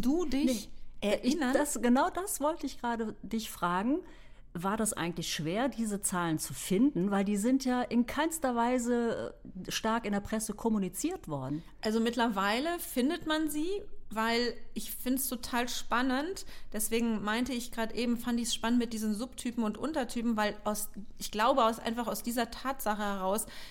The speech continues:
Speaker 1: ist was bei den Impfstoffen passiert, auf das ich gleich hinaus möchte.
Speaker 2: Mhm.
Speaker 1: Aber ich hab's, während wir gearbeitet haben, zusammen in dieser Grippesaison
Speaker 2: Ja, also dunkel,
Speaker 1: null.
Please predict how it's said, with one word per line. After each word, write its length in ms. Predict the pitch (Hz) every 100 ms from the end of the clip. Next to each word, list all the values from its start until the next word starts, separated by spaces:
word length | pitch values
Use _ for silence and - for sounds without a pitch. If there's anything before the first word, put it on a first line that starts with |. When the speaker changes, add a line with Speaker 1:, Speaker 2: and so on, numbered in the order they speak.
| - -
Speaker 1:
ist 300 | 226 - 220
was 220 | 214 -
bei 120 | 226
den 140 | 233
Impfstoffen 560 | - 262 - 180 185 190
passiert, 560 | - 190 - 190 180 -
auf 180 | -
das 160 | - 202
ich 160 | 208 -
gleich 300 | 190 190 -
hinaus 480 | 190 208 294 -
möchte. 340 | 202 180 - 202
Speaker 2:
Mhm. 380 | 202 185 185 214
Speaker 1:
Aber 200 | 208 208
ich 280 | - - -
hab's, 400 | - 226 - - - -
während 320 | 208 214 202
wir 100 | 214
gearbeitet 800 | 190 - 247 539 302 240 233 -
haben, 180 | 202 214
zusammen 300 | 208 208 220
in 140 | 214
dieser 200 | 220 196
Grippesaison 1400 | 202 - 427 440 415 - - - - 214 226 208 202 269 415 226
Speaker 2:
Ja, 100 | 226
also 180 | 233
dunkel, 240 | 214 269 453 571
Speaker 1:
null. 80 | 294